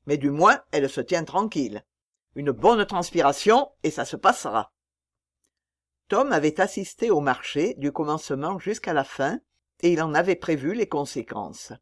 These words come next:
Pour lui, pauvre noir ignorant, qui n'avait pas appris à généraliser, à élargir ses vues, c'était quelque chose de révoltant,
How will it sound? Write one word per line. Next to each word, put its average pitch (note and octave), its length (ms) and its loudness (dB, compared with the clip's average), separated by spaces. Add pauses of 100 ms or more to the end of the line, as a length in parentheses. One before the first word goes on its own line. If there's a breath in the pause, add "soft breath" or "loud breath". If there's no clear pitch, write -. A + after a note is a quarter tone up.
(680)
Pour F3+ 220 4
lui, D#3 360 2 (300)
pauvre G#3+ 320 8
noir F#3 340 2
ignorant, D3 640 0 (340)
qui D#3 140 -2
n'avait D#3 240 4
pas A#3 300 2
appris G#3 340 0
à D#3 80 2
généraliser, D3 960 0 (280)
à D3 140 2
élargir F3+ 540 2
ses C#3+ 200 -2
vues, B2+ 300 -2 (400)
c'était D#3 320 0
quelque G3 340 2
chose F3+ 360 -2
de C#3+ 180 0
révoltant, D3+ 800 -2